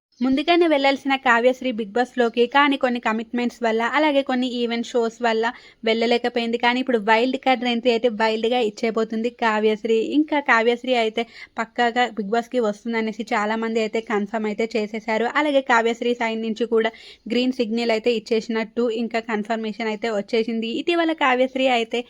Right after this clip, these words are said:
సోషల్ మీడియాలో ఎంత బిజీగా ఉంటుందో, అలాగే ఎంత యాక్టివ్గా ఉంటుందో మనందరికీ తెలిసిందే. ఒక పక్క ప్రమోషన్స్, ఒక పక్క ఫోటోషూట్స్తో చాలా బిజీగా గడిపేస్తున్న కావ్యశ్రీ అయితే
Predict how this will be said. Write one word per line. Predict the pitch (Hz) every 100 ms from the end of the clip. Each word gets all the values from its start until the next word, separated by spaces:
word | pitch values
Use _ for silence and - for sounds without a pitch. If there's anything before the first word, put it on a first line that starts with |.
| - -
సోషల్ | - 233 254 247
మీడియాలో | 240 233 233 233
ఎంత | 220 214 214
బిజీగా | 220 214 226 233
ఉంటుందో, | 226 214 220 220 226
అలాగే | 277 294 262
ఎంత | 233 254
యాక్టివ్గా | 220 220 233 233 233
ఉంటుందో | 226 220 220 233
మనందరికీ | 226 220 214 214 226
తెలిసిందే. | 220 214 220 220
ఒక | 214 214
పక్క | 220 220 262
ప్రమోషన్స్, | 254 247 247 254 247 247
ఒక | 226
పక్క | 220 220 240
ఫోటోషూట్స్తో | 233 226 226 233 226 _ - 226 - - - -
చాలా | 302 302
బిజీగా | 254 240 262 262
గడిపేస్తున్న | 247 226 233 226 233 226
కావ్యశ్రీ | 226 214 220 226 226 240
అయితే | 214 202